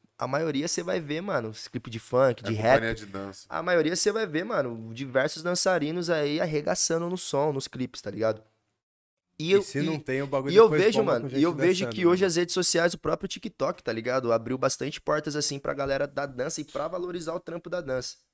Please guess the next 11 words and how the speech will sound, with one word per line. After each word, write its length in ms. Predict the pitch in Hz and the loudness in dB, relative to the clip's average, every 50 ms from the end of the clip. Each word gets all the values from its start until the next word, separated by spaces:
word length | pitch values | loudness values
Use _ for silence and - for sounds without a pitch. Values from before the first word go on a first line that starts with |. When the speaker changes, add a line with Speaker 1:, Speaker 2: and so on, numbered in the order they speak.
| _ _ _ _ - | _ _ _ _ -20
Speaker 1:
sacou? 340 | 107 - - 117 120 120 - _ _ - - _ _ _ _ - | -18 -12 -8 -8 -8 -8 -12 _ _ -20 -20 _ _ _ _ -20
Então 300 | 104 - 117 120 127 139 | -10 -6 -6 -6 -6 -6
vem 320 | 127 110 104 117 120 139 | -10 -10 -8 -8 -8 -6
crescendo, 440 | - - 160 156 - - 160 156 151 | -6 -4 -2 -2 -2 -2 -2 -4 -4
mano, 220 | 147 151 131 113 104 | -4 -2 -2 -2 -4
vem 240 | 101 98 107 120 135 | -6 -6 -6 -6 -4
crescendo 400 | - 156 139 139 - 143 131 135 | -4 -2 -2 -2 -2 -4 -4 -2
cada 260 | - 127 123 127 123 | 0 0 2 2 2
vez 260 | 117 113 123 143 175 | 0 0 0 -2 -2
mais 420 | 175 160 135 127 135 151 175 160 160 | 0 0 0 0 2 0 -2 -4 -4
e, 460 | 175 175 180 - - - 143 147 | -6 -8 -10 -12 -10 -8 -6 -8